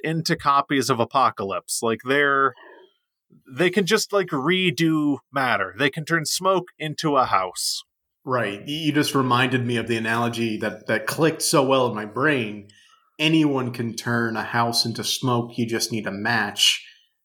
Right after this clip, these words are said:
Speaker 2: But the Mother Box could turn that smoke back into a house. And it's like, "Thank you. This is the Star Trek metaphor we needed."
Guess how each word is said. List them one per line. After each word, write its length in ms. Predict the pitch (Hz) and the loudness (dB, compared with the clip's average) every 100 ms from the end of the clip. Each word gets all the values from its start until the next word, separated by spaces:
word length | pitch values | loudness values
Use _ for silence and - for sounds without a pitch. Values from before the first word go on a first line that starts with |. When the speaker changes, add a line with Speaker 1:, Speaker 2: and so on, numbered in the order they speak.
| _ | _
Speaker 2:
But 160 | - 120 | -4 -2
the 80 | 120 | 0
Mother 320 | 117 127 127 | 2 4 4
Box 380 | 123 113 110 - | 4 0 0 -2
could 180 | 127 - | -2 -2
turn 240 | 123 113 | 0 0
that 200 | 107 101 | 0 -2
smoke 560 | - - 127 117 117 - | -2 0 2 2 0 0
back 240 | 117 117 | 2 2
into 260 | 113 - 101 | -2 -4 -2
a 60 | 95 | 0
house. 320 | 123 113 - | 0 -2 -4
And 80 | 110 | -10
it's 160 | 101 | -8
like, 220 | 117 113 - - | -6 -6 -8 2
"Thank 320 | 151 175 - | 2 2 -2
you. 220 | 123 98 | -4 -2
This 180 | 117 - | -2 -2
is 140 | 131 | -2
the 100 | - | -4
Star 260 | 131 147 131 | 2 4 4
Trek 320 | - 131 - | 4 2 2
metaphor 440 | 131 127 127 131 123 | -2 -2 0 2 2
we 120 | 123 | 0
needed." 320 | 131 123 98 | -2 -4 -6